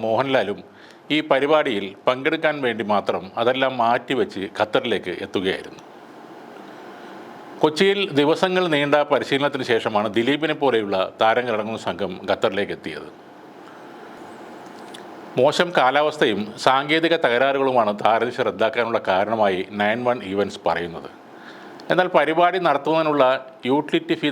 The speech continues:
നൽകാത്തതിനാൽ സർക്കാർ അനുമതി നിഷേധിച്ചെന്നാണ് സിനിമാ മേഖലയിൽ നിന്നുള്ള അറിയിപ്പ്. ടിക്കറ്റ് എടുത്തവർക്ക് പണം തിരിച്ചു നൽകുമെന്ന് സംഘാടകർ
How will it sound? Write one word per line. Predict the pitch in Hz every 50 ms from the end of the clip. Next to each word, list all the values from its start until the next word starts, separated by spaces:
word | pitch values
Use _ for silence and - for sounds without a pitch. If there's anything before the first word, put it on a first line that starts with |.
| 135
നൽകാത്തതിനാൽ | 120 107 110 117 127 123 - 139 120 110 101 92 92 92 - - -
സർക്കാർ | 131 135 - - - 170 175 165 - 113 113
അനുമതി | 113 127 131 135 131 139 123 110
നിഷേധിച്ചെന്നാണ് | 104 - 139 139 139 139 147 151 120 107 95 90 87 90 - - - - - - - - - -
സിനിമാ | - 131 135 147 160 170
മേഖലയിൽ | 170 165 147 135 123 123 123 120 120 113 107
നിന്നുള്ള | 98 101 101 95 98 98 95 - - 92
അറിയിപ്പ്. | 90 87 85 - - - - - - - - - - - - - - - - - - - - - - - - - - -
ടിക്കറ്റ് | - - 190 190 175 196
എടുത്തവർക്ക് | 185 180 185 185 175 165 170 170 -
പണം | 135 131 143 151 143 -
തിരിച്ചു | 127 120 131 123 - 156
നൽകുമെന്ന് | 147 135 127 127 123 127 120
സംഘാടകർ | - - 104 101 107 107 107 110 107 101